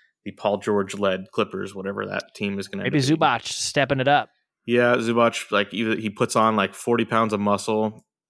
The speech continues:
Speaker 1: and also gets big, and then, like, Luke Kennard gets really good. I don't
Speaker 2: He's
Speaker 1: know.
Speaker 2: been training a lot, I heard, with Dirk, so he's gonna
Speaker 1: Um,
Speaker 2: get that outside jumper going. Talking about,
Speaker 1: Yeah.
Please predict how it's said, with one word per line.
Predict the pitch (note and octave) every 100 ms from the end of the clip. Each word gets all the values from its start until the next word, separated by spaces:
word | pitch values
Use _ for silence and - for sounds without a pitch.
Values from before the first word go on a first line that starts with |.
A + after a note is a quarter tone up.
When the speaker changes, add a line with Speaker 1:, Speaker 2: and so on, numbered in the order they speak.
| _
Speaker 1:
and | G#2
also | G2 G2 G#2 G2
gets | G2+ F#2+
big, | - G#2+ G#2+ G#2
and | F#2 F2+
then, | F#2
like, | F2 E2+ - _ _ _ _ _ _
Luke | A#2 A#2
Kennard | A2 G2 G2+ A2 A2 - - _ _ _ _ -
gets | A#2+ -
really | A#2+ A#2+
good. | A#2+ A#2+ B2 A#2+ _ _ -
I | G2
don't | C3
Speaker 2:
He's | A#2+
Speaker 1:
know. | B2+
Speaker 2:
been | C3 B2
training | - C#3 D3+ D3
a | A#2+
lot, | A#2 A2+ C3 B2+ -
I | A#2+ A2
heard, | A#2 A#2 G#2+
with | G#2+ A#2
Dirk, | A#2+ A#2 G#2 - _ _
so | - - G#2+ G#2+ B2 _ _ _ _ _ _ _ - -
he's | -
gonna | B2 A2+
Speaker 1:
Um, | - - -
Speaker 2:
get | C3
that | C#3 B2+
outside | C#3 A#2+ C3+ A#2+ A2
jumper | C#3 C3 B2
going. | A#2+ A2+ A2 G#2+ _ _ _ _ _ _ _ _ _ - _ -
Talking | D3
about, | C3 A#2+
Speaker 1:
Yeah. | G#2